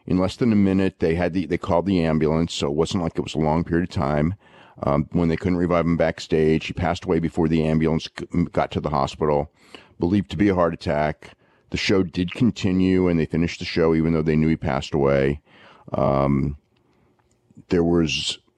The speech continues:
the live reports indicated nothing crazy happened, and I know s-, one of my friends, Rob Bahari, saw the video of the second half of the match, and he said it,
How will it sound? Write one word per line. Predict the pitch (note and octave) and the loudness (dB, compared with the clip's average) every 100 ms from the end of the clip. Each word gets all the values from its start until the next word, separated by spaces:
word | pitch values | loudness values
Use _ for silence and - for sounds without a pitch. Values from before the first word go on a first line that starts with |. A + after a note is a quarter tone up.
| _ _ _ _ _ _ _ | _ _ _ _ _ _ _
the | - F2 | -2 2
live | F2+ F2+ G2 A2 | 4 4 2 0
reports | F#2+ - F#2+ E2+ | -4 0 0 2
indicated | F2+ E2+ - E2 D2 | -2 -2 0 0 0
nothing | D#2+ - F2 | -2 0 -4
crazy | - F2 E2+ D#2 D#2 | -2 -2 0 -2 -2
happened, | C#2+ B1 - C#2+ C#2+ C#2+ - - | -2 -4 -2 -2 0 -4 -8 -14
and | D2 C#2 C#2+ D2 | -6 -2 0 0
I | |
know | D2+ E2 | 0 0
s-, | - - | -4 -6
one | E2 E2 | -2 0
of | D#2+ | 0
my | D2 | -2
friends, | D#2 D2+ - | -2 -4 0
Rob | D2 C2 | 0 0
Bahari, | C#2 D2 D2 C#2 C#2 _ - - _ - | -2 0 -2 -4 -8 _ -20 -20 _ -10
saw | - G2 | -2 0
the | E2+ | 0
video | D2 F2 F2 F2 D#2 D2 D2 - - | -2 -2 2 2 2 2 0 -4 -4
of | D#2+ C#2 C2+ | -2 -2 -2
the | D#2 D2+ D2 | 0 0 -2
second | - G#2+ - E2+ | -2 -4 -4 -6
half | E2 - | -6 -6
of | C#2 | -2
the | |
match, | C#2+ C#2+ D2+ | -2 -2 -2
and | D#2 | -4
he | - | -2
said | - | -2
it, | D2+ | -4